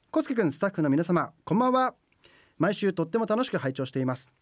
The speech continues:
特に正真正銘本物キャンプラジオ会はわちゃわちゃと楽しく、コウスケくんの素敵なところがいっぱい出てきて大好きです。大自然の音もいいですね。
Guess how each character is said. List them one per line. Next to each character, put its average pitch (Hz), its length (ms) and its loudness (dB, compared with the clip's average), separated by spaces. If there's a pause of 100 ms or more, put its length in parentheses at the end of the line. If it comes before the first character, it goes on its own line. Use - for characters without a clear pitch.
(160)
特 269 200 2
に 214 120 2
正 220 220 2
真 220 220 0
正 202 200 0
銘 175 160 2
本 170 220 0
物 185 220 0
キ 175 100 -4
ャ 175 60 2
ン 175 80 -2
プ 175 80 -4
ラ 170 100 0
ジ 175 80 -4
オ 175 80 0
会 151 140 0
は 139 120 2
わ 151 160 2
ち 247 120 -2
ゃ - 20 2
わ 202 80 2
ち - 80 -6
ゃ 165 60 -2
と - 100 -6
楽 143 220 0
し 160 80 -8
く、 - 180 -4 (380)
コ 277 100 -2
ウ 285 40 2
ス 277 40 -10
ケ 226 80 0
く 180 80 0
ん 151 60 2
の 135 40 0
素 - 120 -6
敵 277 160 2
な 277 100 2
と 269 80 -2
こ 277 80 0
ろ 269 60 2
が 226 100 0
い 175 40 2
っ - 20 -4
ぱ 240 180 -2
い 247 60 -2
出 233 80 -2
て 240 100 -2
き - 80 -14
て 262 160 2
大 185 220 2
好 - 80 -6
き - 120 -6
で 113 100 -2
す。 - 200 -8 (380)
大 156 140 2
自 175 120 -6
然 185 160 2
の 151 80 2
音 190 140 0
も 185 100 2
い 208 60 0
い - 20 0
で 190 80 2
す 180 80 -2
ね。 185 180 2